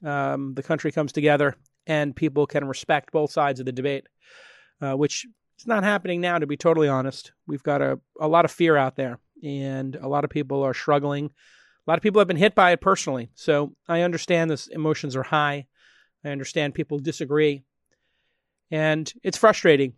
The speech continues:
because we don't have leadership across the board that really seems to be taking, uh, decisive action. My gosh, where are the tests? Where are the masks? This is all taking too long. And I think it's a,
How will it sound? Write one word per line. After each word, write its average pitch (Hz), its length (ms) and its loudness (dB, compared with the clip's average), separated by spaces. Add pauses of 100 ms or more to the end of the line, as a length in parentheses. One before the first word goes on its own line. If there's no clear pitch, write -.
(120)
because 156 300 -4
we 175 80 -2
don't 180 220 4
have 165 180 2
leadership 151 540 0 (200)
across 156 340 2
the 156 60 -6
board 147 360 2
that 139 260 -4
really 156 520 2 (680)
seems 156 400 -2
to 160 100 -4
be 143 140 -2
taking, 139 640 -2 (560)
uh, 131 220 -8
decisive 143 560 0
action. 135 500 -4 (160)
My 143 100 -8
gosh, 139 360 -2
where 151 100 0
are 143 60 -4
the 131 100 -8
tests? 143 400 -8
Where 143 120 -4
are 139 40 -4
the 127 80 -8
masks? 143 680 -4 (440)
This - 120 -14
is 151 100 0
all 156 140 6
taking 151 360 0
too 170 180 2
long. 151 280 4
And 143 60 -2
I - 20 -4
think 147 140 -2
it's - 100 -4
a, 139 140 -4